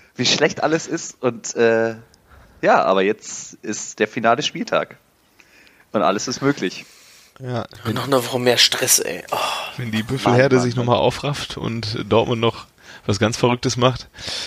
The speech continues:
Speaker 2: in Gladbach, es geht ja auch für beide um das Gleiche irgendwie, für beide Gegner. Also für die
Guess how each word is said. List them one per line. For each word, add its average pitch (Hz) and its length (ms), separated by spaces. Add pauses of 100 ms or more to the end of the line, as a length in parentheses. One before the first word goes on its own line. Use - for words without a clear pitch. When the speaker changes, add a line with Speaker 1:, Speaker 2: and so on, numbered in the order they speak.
(160)
Speaker 2:
in 113 160
Gladbach, 117 440 (180)
es 110 160
geht 127 120
ja 113 80
auch 107 80
für 101 200
beide 104 260
um 104 100
das 101 120
Gleiche 104 360
irgendwie, 95 480
für 101 140
beide 101 240
Gegner. 98 480
Also - 240
für 104 240
die 98 320